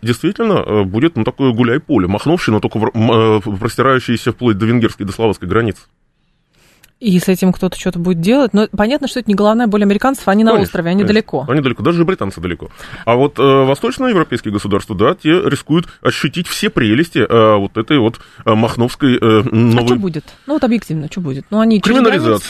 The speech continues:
Speaker 2: границу пойдут.
Speaker 1: огромный поток контрабанды, оружия, эм, миграция незаконная, э, потому что, ну, любой здравомыслящий человек, когда он видит, что вокруг, э, начинается пожар, он либо пытается его потушить, либо пытается подальше сбежать.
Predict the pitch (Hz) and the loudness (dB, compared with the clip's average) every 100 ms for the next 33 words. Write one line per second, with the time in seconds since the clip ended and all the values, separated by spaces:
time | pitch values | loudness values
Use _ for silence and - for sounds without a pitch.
0 | 117 117 135 147 208 202 - 147 - 156 | 0 2 0 0 2 0 0 -2 2 0
1 | - 147 151 139 127 117 113 117 123 123 | 2 0 0 2 2 2 2 2 2 0
2 | 139 127 127 127 123 127 117 117 120 117 | 0 0 2 4 2 0 0 2 2 2
3 | 117 117 117 123 131 135 131 127 - 123 | 2 2 2 2 2 2 2 0 0 -2
4 | 117 120 123 117 113 113 110 113 110 107 | 0 -2 0 0 2 2 2 2 0 0
5 | 120 113 - 110 165 120 131 135 95 110 | -2 -2 -2 0 2 2 2 2 2 0
6 | 117 110 101 - - 120 214 - 107 113 | 0 0 -4 -10 -4 0 0 0 -2 0
7 | 113 107 92 101 104 - 98 - 101 101 | 0 -2 -4 -2 -2 0 -4 -4 -2 0
8 | 104 120 92 - 98 143 247 - 156 131 | 0 0 -2 -2 -2 0 0 0 -2 -2
9 | - 160 139 151 139 135 135 127 175 254 | -2 -2 0 -2 -2 -2 -2 -2 -2 0
10 | 302 240 208 180 180 - 131 143 127 120 | 0 0 0 0 -2 0 0 0 -2 -2
11 | - 76 | -2 -6